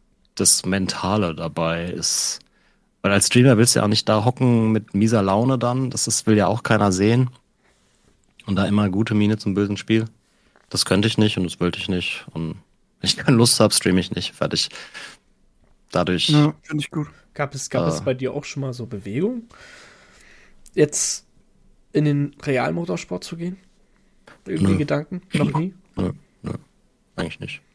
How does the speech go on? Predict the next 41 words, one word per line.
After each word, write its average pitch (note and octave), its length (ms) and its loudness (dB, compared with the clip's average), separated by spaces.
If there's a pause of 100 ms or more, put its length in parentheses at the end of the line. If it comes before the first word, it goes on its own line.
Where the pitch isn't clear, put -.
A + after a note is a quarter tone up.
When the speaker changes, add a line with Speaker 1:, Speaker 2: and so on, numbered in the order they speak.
(360)
Speaker 1:
Also F#2+ 140 0
wenn G#2+ 140 4
sich A2+ 140 2
mal G#2+ 100 4
die G2+ 60 0
Chance G#2 340 -2
bietet, A2+ 400 -2 (500)
was G2+ 140 2
ich - 140 0
gern A2+ 200 2
mal A#2+ 340 4
wirklich - 300 -6
fahren A2 320 0
würde, A2 300 0
wär F#2 180 -2
so F#2 100 -4
ein F2 200 -4
G E2+ 120 -10
T-Auto - 560 -10
auf - 220 -10
einer F#2 120 -6
Rennstrecke. F2+ 580 -8 (1300)
Das - 240 2
fänd G#2+ 180 2
ich G2+ 80 0
tatsächlich G2+ 480 0
nice, E2+ 300 -2
mal E2 60 0
so E2 60 -2
ein E2+ 120 0
G E2 100 0
T - 140 -4
vier F2 320 2
oder E2+ 180 -4
sowas. E2 460 -8 (1080)
Das, - 460 2 (180)
das - 200 4
würd D#3+ 140 2
mich B2+ 100 6
schon C3 200 4
interessieren. B2 640 2